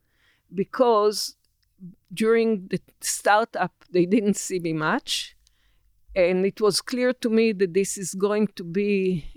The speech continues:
a significant position. We were living in Haifa at this time.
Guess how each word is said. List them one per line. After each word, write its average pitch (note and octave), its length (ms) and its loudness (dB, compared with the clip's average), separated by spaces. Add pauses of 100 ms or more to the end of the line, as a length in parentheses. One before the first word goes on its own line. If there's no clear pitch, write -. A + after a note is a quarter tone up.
(120)
a E3+ 720 0
significant G#3 800 -2
position. G#3 580 -2 (380)
We F#3+ 200 4
were F#3+ 220 4
living A3+ 420 2
in F3 140 2
Haifa A#3 540 0
at A3+ 100 -2
this A#3+ 220 0
time. B3+ 440 0